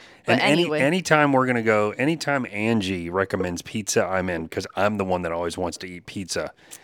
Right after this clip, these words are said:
Speaker 1: Yeah.
Speaker 2: So when she said, "Oh, I, you, I have to take you to this place," I would have gone anyway, just because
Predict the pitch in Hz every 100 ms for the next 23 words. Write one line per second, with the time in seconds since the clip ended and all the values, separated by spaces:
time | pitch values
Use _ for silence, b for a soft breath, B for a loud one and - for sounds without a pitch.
0 | B B B B B 196 190 110 104 101
1 | 120 127 107 101 98 98 104 92 101 -
2 | 117 104 92 90 - - 104 90 - 107
3 | 139 123 95 92 90 90 101 101 85 85
4 | 90 - - 87 -